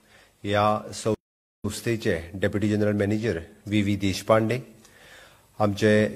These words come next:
जिल्हा पंचायतचे सदस्य बाब गोपाळ सुर्लकर, तशेंच आमचे ज-, गोवा स्टेटचे चेअरमॅन बाब उल्हास फळदेसाय, आमचे रवींद्र भवनचे उपाध्यक्ष बाब विठोबा घाडी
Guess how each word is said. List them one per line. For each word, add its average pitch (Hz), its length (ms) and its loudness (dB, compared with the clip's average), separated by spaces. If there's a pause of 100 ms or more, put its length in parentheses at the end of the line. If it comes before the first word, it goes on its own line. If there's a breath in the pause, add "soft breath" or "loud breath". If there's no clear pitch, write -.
जिल्हा 110 220 4
पंचायतचे 120 500 -2
सदस्य 120 460 -2
बाब 107 240 0
गोपाळ 101 280 2
सुर्लकर, 113 580 0 (260)
तशेंच 104 420 -4
आमचे 98 280 -4
ज-, 95 1200 -2
गोवा 107 200 8
स्टेटचे 110 680 0 (140)
चेअरमॅन 120 420 2 (180)
बाब 95 160 -2
उल्हास 101 360 0
फळदेसाय, 107 680 0 (500 loud breath)
आमचे 104 220 -2
रवींद्र 127 300 2
भवनचे 127 440 0
उपाध्यक्ष 110 640 -2 (260)
बाब 104 200 -2
विठोबा 104 360 0
घाडी 104 380 0